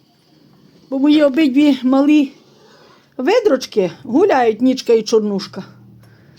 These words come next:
Ось. І мушу козла тримати вдома. Він, бідний, так плаче голосно, правда? Що сам остався? Безсовісні дівки самі пішли,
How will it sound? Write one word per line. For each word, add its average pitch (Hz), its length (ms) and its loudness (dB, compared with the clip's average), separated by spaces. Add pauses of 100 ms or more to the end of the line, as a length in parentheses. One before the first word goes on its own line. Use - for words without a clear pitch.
(380)
Ось. 226 380 -8 (1700)
І 269 100 -4
мушу 392 320 0
козла 339 360 -2
тримати 302 440 -4
вдома. 226 380 -4
Він, 349 200 -4
бідний, 269 280 0
так 302 220 -6
плаче 311 460 -4
голосно, 196 520 -8
правда? 269 500 -4 (920)
Що 285 160 -8
сам 277 260 -2
остався? 208 680 -6 (840)
Безсовісні 302 640 -2
дівки 302 380 -2
самі 302 300 -2
пішли, 311 540 -6